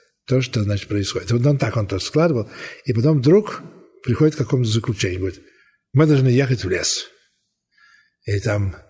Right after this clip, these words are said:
отныне не будем говорить». И там такие, целая серия таких вещей, которые, так думаешь, как это так он к этому пришёл? И он исполнял.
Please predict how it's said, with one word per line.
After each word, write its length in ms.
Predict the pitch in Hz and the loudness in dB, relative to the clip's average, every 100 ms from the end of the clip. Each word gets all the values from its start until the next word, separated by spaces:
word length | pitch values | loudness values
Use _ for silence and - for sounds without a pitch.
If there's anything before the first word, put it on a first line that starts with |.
| _ - | _ -6
отныне 500 | - 143 160 185 143 | -4 2 4 4 4
не 120 | 120 | 4
будем 340 | 120 135 139 | 4 4 2
говорить». 560 | 117 101 - - - - - _ _ _ _ _ - - _ - | 2 0 -2 -4 -8 -8 -16 _ _ _ _ _ -20 -20 _ -4
И 120 | 95 | -2
там 380 | 127 127 120 - - _ _ | 0 0 0 -6 -20 _ _
такие, 260 | 113 107 139 | -6 0 0
целая 320 | - 196 196 | 4 4 4
серия 300 | 147 160 165 | 4 4 4
таких 340 | 151 135 147 120 | 2 0 0 0
вещей, 260 | 107 160 | 2 2
которые, 380 | 143 135 139 123 - - _ _ _ | 2 2 2 0 -8 -20 _ _ _
так 220 | 95 90 | -8 -4
думаешь, 340 | 98 95 - | -2 -2 -4
как 240 | - 123 127 | -4 -4 -2
это 140 | 123 | -4
так 240 | 123 131 127 | -2 -2 0
он 100 | 113 | -2
к 100 | 127 | -2
этому 280 | 117 131 | -2 -2
пришёл? 440 | 120 139 - 92 - - _ - - - - | -2 -2 -2 -4 -6 -16 _ -20 -18 -18 -2
И 140 | 120 | 4
он 200 | 139 185 | 4 4
исполнял. 600 | 170 180 165 123 92 82 | 2 4 4 4 0 -4